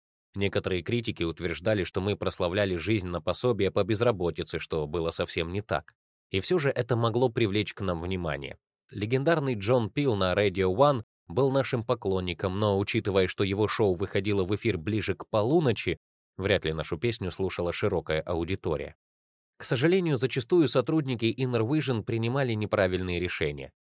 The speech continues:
Перед выпуском Wham Rap нас с Джорджем отправили в Нью-Йорк, чтобы сделать ремикс сингла вместе со студийным продюсером Франсуа Кеваркяном. Он был известен тем, что работал с американским дуэтом D-Train,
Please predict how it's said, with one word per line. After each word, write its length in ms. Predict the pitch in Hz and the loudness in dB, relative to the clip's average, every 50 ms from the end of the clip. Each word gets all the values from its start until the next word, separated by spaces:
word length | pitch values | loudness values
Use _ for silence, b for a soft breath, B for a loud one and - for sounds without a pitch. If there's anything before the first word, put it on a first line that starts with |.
| _ _ _ _ _ | _ _ _ _ _
Перед 220 | - 110 104 98 | 2 4 4 4
выпуском 580 | 95 113 113 - 107 101 - - 104 95 87 80 | 6 4 4 4 2 -2 0 0 0 2 2 4
Wham 200 | 104 101 90 85 | 4 4 2 2
Rap 320 | 92 117 123 113 - - | 4 4 4 4 2 0
нас 180 | 98 98 92 80 | 0 0 0 -2
с 60 | 85 | -2
Джорджем 500 | 80 80 110 117 104 92 85 95 90 90 | 0 2 2 2 2 2 0 0 0 0
отправили 480 | 92 - - - 107 107 98 98 95 95 | -2 -2 0 0 2 2 2 0 0 -2
в 140 | 85 80 | -2 -2
Нью-Йорк, 500 | 92 101 113 123 110 98 92 80 76 - | -2 0 2 2 2 2 2 0 0 -2
чтобы 280 | - - - 90 80 92 | -6 -6 -4 -4 -2 -4
сделать 360 | 80 78 98 92 92 87 80 | -2 -2 0 0 0 0 0
ремикс 480 | 90 92 92 101 110 104 - - - - | -2 -2 0 0 -2 -2 -4 -8 -8 -6
сингла 380 | - 120 123 120 101 101 98 | -4 -2 -2 0 2 2 2
вместе 400 | 87 82 101 110 104 - - 104 | 2 2 0 0 -2 -2 -2 -4
со 140 | - - 95 | -4 -2 -4
студийным 520 | - - 110 101 90 104 104 95 95 90 80 | -4 -2 -4 -2 -2 -2 -2 -2 -2 -2 -2
продюсером 560 | 82 92 90 98 131 120 - 117 104 104 98 | 0 0 0 0 -2 -2 0 0 0 0 0
Франсуа 600 | - - 113 107 104 98 - - 107 101 95 92 | -2 0 0 0 0 -2 -2 0 2 2 2 0
Кеваркяном. 760 | - - 107 95 113 123 120 - 107 85 80 76 71 71 69 - _ _ _ _ _ _ | 0 -2 0 2 2 2 2 2 2 2 2 0 -4 -8 -10 -14 _ _ _ _ _ _
Он 200 | - 92 95 92 | -2 0 2 2
был 160 | 123 131 143 | 2 2 2
известен 480 | 135 117 147 175 165 160 - 143 123 117 | 2 4 4 2 2 2 0 -2 0 0
тем, 200 | - 160 147 123 | 0 0 0 0
что 180 | - - 123 117 | 0 0 2 2
работал 400 | 117 110 123 139 - 123 113 101 | 2 4 2 2 4 4 2 2
с 100 | - 117 | 2 0
американским 640 | 107 107 104 107 - 127 120 110 - - 110 101 | 0 0 0 0 0 0 0 0 -2 -4 -4 0
дуэтом 440 | 92 107 110 113 107 - 107 98 95 | 2 4 4 4 4 2 0 0 0
D-Train, 600 | 85 104 104 - - - 95 90 82 78 71 - | 0 -2 -2 0 2 2 4 4 2 2 -2 -6